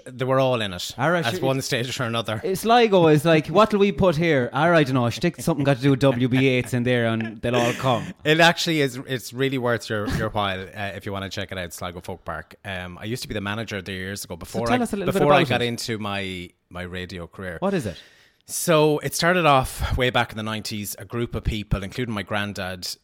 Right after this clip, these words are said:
Speaker 1: who saw, you know, nothing much happening in the village. People were emigrating. There wasn't, there wasn't that many jobs. And they set up this enterprise company. And they took out a mortgage on a house, um,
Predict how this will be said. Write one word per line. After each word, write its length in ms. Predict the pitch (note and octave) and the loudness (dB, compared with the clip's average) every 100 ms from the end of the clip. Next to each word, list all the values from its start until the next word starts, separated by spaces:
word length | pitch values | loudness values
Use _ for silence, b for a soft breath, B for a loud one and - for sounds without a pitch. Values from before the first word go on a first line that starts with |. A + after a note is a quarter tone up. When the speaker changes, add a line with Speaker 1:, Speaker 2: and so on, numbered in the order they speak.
| - | -8
Speaker 1:
who 260 | A#2+ G#2 | -6 -6
saw, 640 | F#2+ - A#2 A2+ A2 G#2 F#2 _ _ | -8 -6 -4 -2 -4 -6 -10 _ _
you 100 | C3+ | -8
know, 120 | A#2+ | -6
nothing 320 | A2 B2+ - B2 | -2 -4 -2 -2
much 200 | A#2 - | -2 -2
happening 380 | A2+ - G#2+ | -4 -4 -8
in 80 | G#2+ | -6
the 40 | G2+ | -6
village. 440 | G#2+ G#2 G2 - | -6 -6 -8 -6
People 260 | A#2 A2 A2 | -6 -4 -4
were 180 | G#2 | -4
emigrating. 760 | G2+ G2+ F#2 G#2 G2+ - G#2 G2+ - | -4 -6 -6 -6 -6 -8 -10 -10 -12
There 80 | G2 | -12
wasn't, 260 | F#2+ C3 | -12 -12
there 80 | A#2 | -10
wasn't 280 | A2 A2+ A#2+ | -6 -4 -4
that 100 | G#2 | -4
many 180 | G2+ F#2+ | -6 -6
jobs. 560 | G#2 F#2+ F#2 F2+ - B B - | -6 -4 -6 -10 -16 B B -8
And 140 | G#2 | -6
they 80 | G#2+ | -6
set 220 | - A#2 | -4 -6
up 100 | A2 | -4
this 180 | G#2 - | -8 -8
enterprise 480 | A2 - - F#2 - | -10 -10 -6 -6 -6
company. 420 | F#2+ - D2+ D2 _ | -12 -10 -12 -12 _
And 480 | A2 G#2 G2 F#2 F2+ A2 | -6 -6 -6 -8 -10 -8
they 320 | G2+ F#2+ F2+ | -6 -6 -8
took 240 | - A#2+ | -10 -6
out 80 | A2 | -6
a 40 | |
mortgage 540 | G#2 G#2 G2+ G2+ F#2+ - | -4 -6 -6 -8 -10 -10
on 120 | G2 | -12
a 60 | F2+ | -10
house, 560 | A2 G#2+ A2 - - _ - | -6 -6 -6 -10 -10 _ -12
um, 540 | F#2 F2+ F2+ F2+ | -10 -8 -10 -12